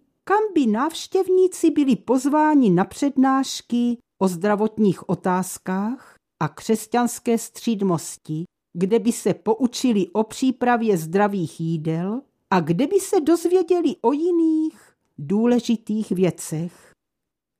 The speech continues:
Měli bychom opatřit četbou ty, kteří přicházejí do našich restaurací. Jejich pozornost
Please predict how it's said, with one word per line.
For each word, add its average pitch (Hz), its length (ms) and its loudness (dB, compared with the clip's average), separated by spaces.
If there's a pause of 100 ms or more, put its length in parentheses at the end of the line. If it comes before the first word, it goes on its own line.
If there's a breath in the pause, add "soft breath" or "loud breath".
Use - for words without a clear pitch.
Měli 370 420 4
bychom 226 440 2
opatřit 277 640 -2
četbou 233 560 0
ty, 226 420 0 (300)
kteří 403 420 2
přicházejí 330 880 0
do 196 140 2
našich 285 400 -2
restaurací. 170 1160 -2 (800)
Jejich 233 420 0
pozornost 294 1000 0